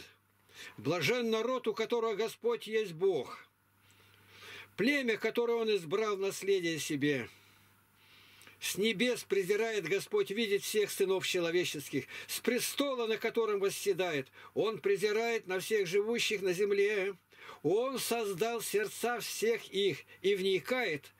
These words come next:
во все дела их. Не спасется царь множеством воинства, исполина не защитит великая сила. Ненадежен конь для спасения,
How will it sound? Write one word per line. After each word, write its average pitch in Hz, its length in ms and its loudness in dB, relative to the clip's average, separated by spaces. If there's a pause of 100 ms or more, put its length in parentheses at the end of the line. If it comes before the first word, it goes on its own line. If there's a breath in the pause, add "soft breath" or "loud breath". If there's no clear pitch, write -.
(240 soft breath)
во 185 180 0
все 202 260 4
дела 170 360 2
их. 117 160 -4 (720 loud breath)
Не 185 140 2
спасется 226 680 0
царь 208 320 0
множеством 190 560 0
воинства, 151 580 0 (380 loud breath)
исполина 247 600 2
не 240 120 2
защитит 226 580 0
великая 202 460 2
сила. 147 420 0 (640 loud breath)
Ненадежен 233 680 0
конь 240 300 -2
для 208 140 0
спасения, 185 760 0